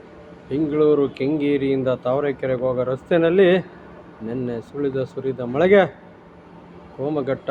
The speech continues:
ಬಳಿ ರಸ್ತೆ ಚರಂಡಿ ಕೊಚ್ಚಿ ಹೋಗಿದೆ ಕಣ್ರಿ. ಏಕೆಂದ್ರೆ ಈ ಚರಂಡಿ, ಈ ರಸ್ತೆಗೆ ಚರಂಡಿನೇ ಇಲ್ಲ. ಈ ರಸ್ತೆಯನ್ನ ಸರಿಪಡಿಸೋದು ಯಾರು ಅಂತ ಕೇಳಬೇಕಾಗಿದೆ.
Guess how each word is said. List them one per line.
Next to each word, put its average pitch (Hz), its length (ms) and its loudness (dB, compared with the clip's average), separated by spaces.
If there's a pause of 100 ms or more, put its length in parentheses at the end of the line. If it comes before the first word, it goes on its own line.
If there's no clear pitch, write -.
(120)
ಬಳಿ 127 160 -2 (120)
ರಸ್ತೆ 123 300 -4 (120)
ಚರಂಡಿ 185 380 6 (760)
ಕೊಚ್ಚಿ - 360 -8
ಹೋಗಿದೆ 127 380 -2
ಕಣ್ರಿ. 113 320 -6 (720)
ಏಕೆಂದ್ರೆ 180 420 6 (800)
ಈ 143 60 0 (160)
ಚರಂಡಿ, 143 440 0 (120)
ಈ 143 140 0
ರಸ್ತೆಗೆ 185 420 4 (800)
ಚರಂಡಿನೇ 139 500 0 (140)
ಇಲ್ಲ. 127 140 -2 (920)
ಈ 175 40 2 (140)
ರಸ್ತೆಯನ್ನ 208 640 6 (640)
ಸರಿಪಡಿಸೋದು 147 680 0 (120)
ಯಾರು 160 280 6
ಅಂತ 147 140 -4 (880)
ಕೇಳಬೇಕಾಗಿದೆ. 127 760 -4